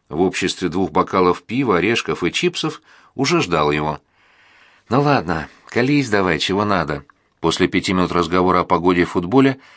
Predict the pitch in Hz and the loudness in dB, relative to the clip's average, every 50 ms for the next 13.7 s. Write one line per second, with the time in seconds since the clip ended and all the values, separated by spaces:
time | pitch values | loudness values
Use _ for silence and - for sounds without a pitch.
0 | - _ _ - 104 110 110 104 107 113 98 90 - 101 120 123 107 85 73 67 | -20 _ _ -2 0 0 2 2 2 0 0 0 2 2 2 2 2 0 0 -2
1 | - _ _ _ _ _ _ _ _ _ _ _ - - - 147 - - - - | -6 _ _ _ _ _ _ _ _ _ _ _ -6 -4 -4 -2 0 0 0 0
2 | - 92 98 101 - 92 82 73 92 95 101 98 92 90 - - _ - - _ | 0 0 0 0 -2 -2 -2 0 0 0 2 0 0 -2 -4 -8 _ -20 -20 _
3 | - - - 92 90 90 90 85 - - 90 87 98 92 92 101 110 117 107 110 | -10 -8 -4 -2 0 0 2 0 0 0 -2 0 0 0 2 2 2 0 0 -2
4 | 123 117 113 - _ _ _ _ _ _ _ _ _ _ _ _ _ _ _ _ | -4 -4 -6 -8 _ _ _ _ _ _ _ _ _ _ _ _ _ _ _ _
5 | _ _ _ _ _ - - 92 104 131 135 - 160 147 175 170 160 160 165 156 | _ _ _ _ _ -8 -2 0 0 2 0 -2 -2 0 2 2 2 2 2 2
6 | 160 165 - - - 156 143 - - - 147 139 143 147 151 156 143 110 101 90 | 0 0 0 0 0 2 2 2 2 0 0 0 0 0 0 0 0 2 0 0
7 | - - 95 87 87 87 87 87 - 139 139 127 - - 87 82 78 76 - _ | 2 2 0 2 2 2 0 0 0 0 0 2 2 0 0 0 -2 -4 -8 _
8 | _ - - - - 107 90 - 113 113 127 120 113 117 110 - - 143 135 135 | _ -18 -10 -6 -6 -4 -2 -2 -2 0 2 2 2 0 0 0 0 0 0 0
9 | - 131 131 - 135 - - - 131 131 131 113 - - - 147 143 139 - - | -2 -4 -2 -2 -4 -2 0 -2 -2 0 0 -4 -2 0 0 0 0 0 0 -2
10 | 87 76 67 - - _ _ _ _ _ _ _ _ _ - 85 80 - 95 90 | -4 -4 -6 -8 -16 _ _ _ _ _ _ _ _ _ -2 -2 0 0 0 -2
11 | 82 - 104 92 85 - 95 90 92 95 104 117 123 123 117 - _ _ _ - | 0 0 0 0 0 0 0 2 2 2 2 0 0 -2 -6 -14 _ _ _ -6
12 | 69 69 - - 78 78 78 78 - - 90 85 87 85 80 87 - - 87 87 | -4 -4 -4 -4 -2 -2 -2 -2 0 0 0 0 0 0 -2 -4 -2 -2 -2 0
13 | - 95 90 87 76 85 92 101 101 104 98 85 71 | 0 0 -2 -2 0 0 0 0 0 0 0 -2 -2